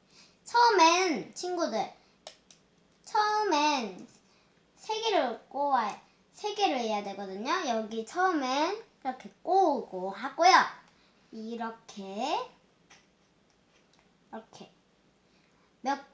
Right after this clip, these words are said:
세 개, 두 개는 이렇게 안 꼬우고 하시면 돼요. 그리고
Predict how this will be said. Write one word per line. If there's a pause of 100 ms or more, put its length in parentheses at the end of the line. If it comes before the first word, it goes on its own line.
(220)
세
개, (260)
두
개는 (1800)
이렇게 (1160)
안
꼬우고 (220)
하시면
돼요. (320)
그리고